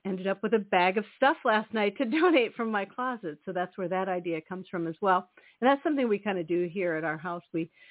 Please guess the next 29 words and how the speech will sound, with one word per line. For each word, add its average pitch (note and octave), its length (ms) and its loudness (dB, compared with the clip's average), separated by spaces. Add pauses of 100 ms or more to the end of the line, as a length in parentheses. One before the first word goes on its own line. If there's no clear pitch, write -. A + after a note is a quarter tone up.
(160)
we A3+ 80 0
tend A3 220 2
to G3 100 2
donate E3+ 420 2
maybe F3 240 0
a E3+ 60 0
bag D#3+ 320 -2
of D#3+ 80 -4 (100)
something E3 320 0
every E3 180 2
week E3 320 0
over E3 140 2
to D#3 80 2
Goodwill, D#3+ 500 2 (300)
books, F3 380 0
or E3 80 2
whatever E3+ 320 4
it D#3+ 80 4
is. D#3 160 2 (180)
Uh, G3 140 6
the G#3 180 4
fourth D#4 240 4
one C4+ 140 0
there A#3 180 0
in G3+ 160 -2
four G#3+ 260 -2
actions G3+ 500 -6
for G3 100 -4
humanity G3 720 -2